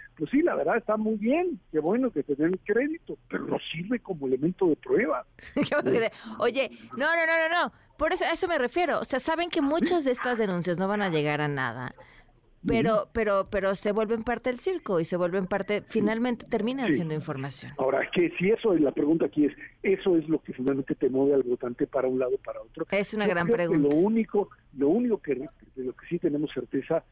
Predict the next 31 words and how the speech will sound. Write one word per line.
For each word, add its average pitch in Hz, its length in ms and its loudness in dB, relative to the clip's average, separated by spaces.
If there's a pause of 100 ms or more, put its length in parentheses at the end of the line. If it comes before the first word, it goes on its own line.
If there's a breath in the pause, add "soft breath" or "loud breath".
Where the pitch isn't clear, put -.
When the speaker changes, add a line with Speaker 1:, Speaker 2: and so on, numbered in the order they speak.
(220)
Speaker 1:
es - 140 -6
que - 80 -2
estaríamos 139 480 0
hablando 131 360 2
fundamentalmente 127 1040 0 (260 loud breath)
de 135 360 2
un 156 200 2
hartazgo 135 520 0
de 127 100 -2
la 117 100 0
ciudadanía 120 640 0 (320)
en 151 160 0
ese 123 240 -2
sentido, 104 580 -6
¿no? 214 160 2 (240)
O 120 140 -4
sea, 139 240 2 (160)
yo 185 120 4
a 175 60 4
eso 151 180 -2
no 147 140 -2
le 277 140 0
entro, 254 400 0 (120)
dice - 180 -6
la 185 140 2
gente, 208 360 0 (200 loud breath)
y 349 80 -2
que 247 160 0
se 147 140 0
hagan 139 240 0
bolas 135 320 4